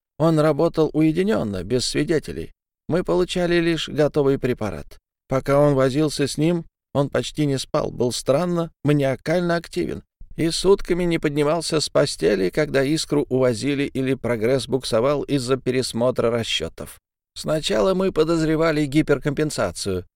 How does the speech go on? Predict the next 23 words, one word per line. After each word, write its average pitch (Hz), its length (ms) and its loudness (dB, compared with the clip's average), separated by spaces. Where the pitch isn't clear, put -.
психиатрию, 131 840 0
даже 104 340 0
опухоль. 101 460 -2
Сейчас, 160 480 2
оглядываясь 120 520 2
назад, 110 400 0
я 90 160 0
понимаю, 107 520 -4
что 78 240 -8
чередование 107 680 0
мании 104 340 -2
с 92 100 -6
депрессией 104 580 -4
больше 113 360 -2
всего 110 300 0
напоминало 104 500 0
биполярку, 98 800 -2
но 143 240 -6
диагноза 139 840 -2
так 117 300 -4
и 117 40 -4
не 123 100 -2
поставили. 76 640 -8